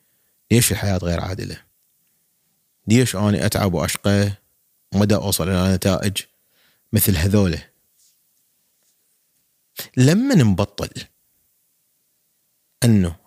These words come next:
أصلًا نحاول أن نجاوب على هذا السؤال ونركز على نفسنا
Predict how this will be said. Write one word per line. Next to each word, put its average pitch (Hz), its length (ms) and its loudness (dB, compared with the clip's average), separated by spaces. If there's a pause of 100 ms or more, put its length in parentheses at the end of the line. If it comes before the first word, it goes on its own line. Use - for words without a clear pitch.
أصلًا 135 300 0
نحاول 139 640 0
أن 113 120 0
نجاوب 101 440 2
على 95 160 -4
هذا 90 160 -6
السؤال 87 480 -4 (100)
ونركز 107 560 0
على 95 160 2
نفسنا - 560 -2